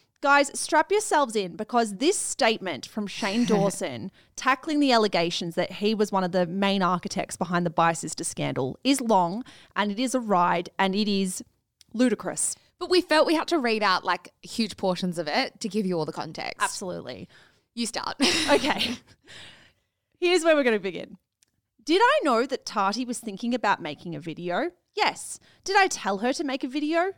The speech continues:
Speaker 1: No. Did I have any involvement in the video? No. Did I orchestrate it? No. Did I need that kind of drama to make a good series? No. Have I ever tried to ruin a career or make someone look bad in my fifteen years on YouTube? No.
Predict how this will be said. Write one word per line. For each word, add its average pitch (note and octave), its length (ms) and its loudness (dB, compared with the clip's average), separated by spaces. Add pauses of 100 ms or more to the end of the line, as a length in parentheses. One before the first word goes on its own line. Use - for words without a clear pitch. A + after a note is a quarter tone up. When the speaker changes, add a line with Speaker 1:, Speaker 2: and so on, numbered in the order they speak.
Speaker 1:
No. E4+ 400 0 (300)
Did F#4+ 120 -2
I G4 80 6
have E4 200 4
any A#3+ 180 2
involvement G#3+ 460 -4
in C4 80 2
the C#4+ 60 0
video? E4 300 -2 (320)
No. F4+ 440 2 (220)
Did B3+ 120 0
I G3+ 140 6
orchestrate C#4+ 540 0
it? G4+ 140 -2 (200)
No. B3+ 460 2 (240)
Did F4 140 2
I G4 120 8
need C4+ 260 2
that - 180 2
kind B3+ 240 2
of G3 120 -2
drama F#3 640 2
to A#3 80 0
make G#3 180 4
a G3 60 2
good G#3 300 0
series? G#3 640 2 (120)
No. G3+ 360 0 (320)
Have D4 160 4
I D#4+ 200 4
ever E4 220 4
tried D4+ 260 2
to D4 80 -4
ruin C4+ 340 2
a B3 120 2
career B3 500 0
or A3 120 0
make A3 260 2
someone A#3 260 0
look G#3 220 -4
bad A3 260 2
in A3 120 -2
my G3 140 0
fifteen A#3 720 -2
years G#3+ 300 0
on G3 160 0
YouTube? C4 540 -2 (180)
No. G3 420 -10